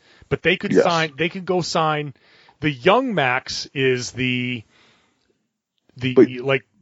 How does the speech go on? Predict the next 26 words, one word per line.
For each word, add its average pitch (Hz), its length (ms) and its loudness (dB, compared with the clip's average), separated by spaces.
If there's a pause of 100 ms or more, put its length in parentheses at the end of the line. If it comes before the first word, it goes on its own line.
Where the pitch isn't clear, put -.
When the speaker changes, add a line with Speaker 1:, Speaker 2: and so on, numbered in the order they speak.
(100)
Speaker 1:
D'Angelo 147 460 0
Russell, 131 500 0
which 151 220 -2
is, 127 100 -8
like, 135 120 -2
twenty-seven 147 760 -2
million. 104 400 -6 (420)
But 151 160 2 (140)
they 170 260 0
could 196 260 -4
go 165 200 2
out 156 160 6
and 135 100 -10
sign 139 480 -2 (360)
the 131 400 -6
seven 151 340 0
to 135 120 -10
nine 175 360 0
million, 127 320 -2 (180)
seven 180 480 -4
to 151 140 -12
nine 156 340 -2
year 139 180 -2
max, 117 380 -4
which 135 200 -4
is 127 360 -2